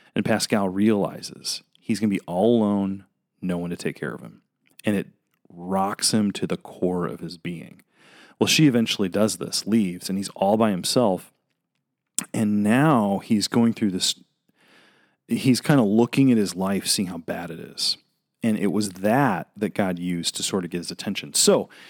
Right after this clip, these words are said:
in his Pensée, he has this whole section on diversion because he identifies that a lot of times we divert ourselves, we try to entertain ourselves, and that, well, I'll just read. So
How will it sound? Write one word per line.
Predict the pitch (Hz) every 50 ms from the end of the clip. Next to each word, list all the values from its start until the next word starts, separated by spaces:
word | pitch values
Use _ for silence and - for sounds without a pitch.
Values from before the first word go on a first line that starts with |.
| - - -
in | 147 165
his | 196 214 -
Pensée, | - 196 170 156 147 - - 107 92 90 87
he | - 135 123
has | 120 110 -
this | 113 101 -
whole | - - 160 170
section | 165 - - 143 127 123 - - 120 107
on | 101 92 92
diversion | 90 87 82 92 98 107 113 104 - 92 85
because | 85 90 - - 123 113 107
he | 120 113
identifies | 107 101 87 107 123 160 196 - - - 95 87 87 87 87
that | 101 98
a | 98
lot | 98 104 107 123
of | 147 143
times | - - 113 95 90 90 87 - -
we | 95 92
divert | - 90 87 87 90 95 113 - -
ourselves, | 127 127 - - 143 131 135 143 147 135 -
we | 120 -
try | - - 101 98
to | 92 85 - - _ _ _ _ _ _ _ _
entertain | 107 107 98 - - - - 85 92 110
ourselves, | 123 151 156 - - 151 156 170 170 175 180 - - - - - - _ _ _ _ _ _ _ _ _ _ _ _ _ _ _ _ _ _
and | 117 110 107 110
that, | 110 110 110 107 107 - - - -
well, | - 135 - 120 131 -
I'll | 127 131 123
just | 104 107 - -
read. | 101 78 - - _ _ _
So | - - 123 101 92